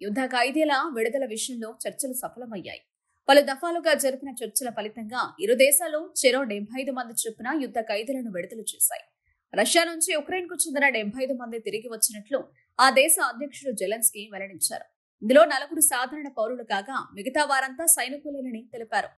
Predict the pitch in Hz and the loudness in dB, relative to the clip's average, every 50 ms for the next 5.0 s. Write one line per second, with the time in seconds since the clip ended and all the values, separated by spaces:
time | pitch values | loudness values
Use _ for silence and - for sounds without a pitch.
0 | _ - 247 277 320 349 370 403 381 370 359 349 285 285 294 302 311 311 285 285 | _ 8 10 10 10 10 6 4 -6 -6 -4 -2 -2 0 0 -2 -2 -2 -4 -10
1 | 269 - - 233 220 - 294 269 262 254 220 220 226 226 247 233 226 262 247 190 | -8 -6 -6 -6 -4 -4 -4 -6 -4 -4 -4 -4 -4 -6 -10 -12 -8 -6 -6 -6
2 | - - _ - 196 220 262 277 285 311 302 370 349 339 339 320 - - 277 269 | -8 -10 _ -4 0 4 6 8 8 8 6 2 0 -4 -6 -6 -4 -4 -2 0
3 | 277 277 226 214 202 202 240 269 277 277 233 233 233 240 262 269 294 254 214 - | 0 2 2 0 -2 -4 -6 -8 -8 -4 -4 -4 -4 -4 -4 -2 -2 -2 -2 -4
4 | 262 269 262 208 190 196 202 254 247 - - 247 233 - - 220 220 196 196 156 | -8 -10 -8 -6 -6 -6 -8 -8 -10 -10 -2 4 4 2 2 2 -8 -10 -10 -10